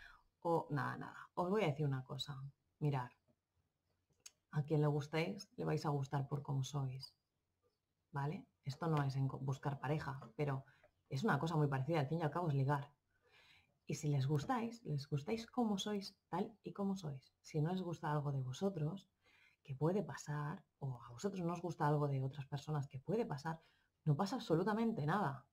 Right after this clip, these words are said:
Pero, pero nada. A veces, os voy a decir una cosa que para mí es muy importante. Hay veces que, mm, que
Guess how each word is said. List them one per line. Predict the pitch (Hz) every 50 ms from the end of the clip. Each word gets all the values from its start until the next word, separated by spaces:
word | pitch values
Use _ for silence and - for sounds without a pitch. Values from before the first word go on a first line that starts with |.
| _ _ _ _ _ _ _ _ _ _ _ _ - - _ _
Pero, | 160 156 151 - - - _ _ _ _ _ _ _ _ _
pero | - - - 117 113
nada. | - 123 160 190 170 - - - - _ _ _ _ _ - - _ _ _ _ _ _ _ _ -
A | 143 143
veces, | 190 240 233 233 180 185 226 226 - -
os | 156 143
voy | 147 175
a | 196
decir | 190 180 160
una | 147 135 135
cosa | 131 147 147 - - - - - - _ _ - - - - - - - - _ _ _ _ - -
que | - 151 143 - - - _
para | 156 147 147
mí | 151 151 165
es | 160 - - - _ _ _ _ _ _ -
muy | 160 165 175 185 185 175
importante. | 160 143 147 143 139 139 139 131 135 135 135 139 131 139 - - - -
Hay | 160 185 226 214
veces | 170 147 139 - 180 185 214 226 - - - _ _
que, | - 165 156 151 151 147 147 147 147 147 147 147
mm, | 143 143 143 139 139 139 139 139 139 139 135 131 131 131 131 - - - - _ _ _ _ _ _ _ _ _ _ _ _ _
que | - 175 156 151 147 135 - -